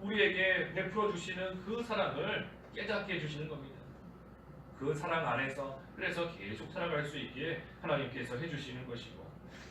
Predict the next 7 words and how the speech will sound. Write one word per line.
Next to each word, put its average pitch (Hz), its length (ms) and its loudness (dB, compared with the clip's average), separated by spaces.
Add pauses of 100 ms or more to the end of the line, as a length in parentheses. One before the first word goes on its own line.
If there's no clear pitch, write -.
또 - 180 4
진리를 170 540 8
베푸신다. 123 840 2 (500)
말씀대로 156 640 4
반드시 151 520 0
이루어주시는 147 500 -2
겁니다. - 280 -6